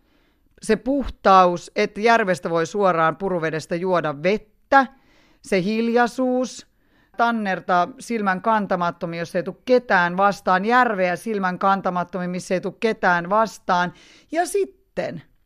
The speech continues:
kulttuurihistoriallisesti erittäin tärkeä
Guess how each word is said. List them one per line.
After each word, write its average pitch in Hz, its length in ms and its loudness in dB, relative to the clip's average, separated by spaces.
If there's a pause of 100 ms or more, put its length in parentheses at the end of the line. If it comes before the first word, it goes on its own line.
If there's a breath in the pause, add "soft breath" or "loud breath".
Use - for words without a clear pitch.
(540)
kulttuurihistoriallisesti 196 1600 -4 (100)
erittäin 214 920 -6 (400)
tärkeä 170 720 2